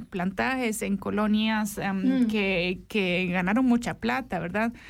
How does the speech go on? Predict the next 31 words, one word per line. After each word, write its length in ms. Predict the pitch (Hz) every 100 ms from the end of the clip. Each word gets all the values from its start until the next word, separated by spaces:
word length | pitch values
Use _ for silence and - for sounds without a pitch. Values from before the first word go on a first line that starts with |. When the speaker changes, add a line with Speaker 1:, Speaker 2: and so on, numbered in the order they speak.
| - -
Speaker 1:
Había 240 | 202 214 208
personas 520 | 202 220 226 247 240
que, 340 | 226 190 175 - - -
que 120 | 202
traían 560 | 190 180 190 285 294 240
personas 560 | 233 208 233 233 220
de 120 | 214 208
las 180 | 190
colonias 500 | - 208 208 208 196
a 80 | 185
Suiza, 600 | - 240 277 277 220 175 - - - - -
y 220 | 208 202
se 160 | 202
trae, 240 | 190 202 190
se 160 | 220
traen 280 | 208 202 196
las 200 | 202 202 - -
universidades. 880 | 226 214 208 196 220 226 254 220 202
También 680 | 196 190 208 247 254 226 -
el, 400 | 190 202 196 190 202
los, 340 | 190 185 -
am, 500 | 190 190 185 180 180 -
los, 460 | 185 185 185 - 196
am, 400 | 180 180 180 185
científicos 720 | 202 190 233 226 226 196 196
participaron 800 | - - 202 - - 208 233 220
es-, 160 | 202 -
en 240 | 202 196
estas 320 | 202 - 220
teorías 840 | - 190 180 190 262 269 214 196 185
de, 360 | 202 185 180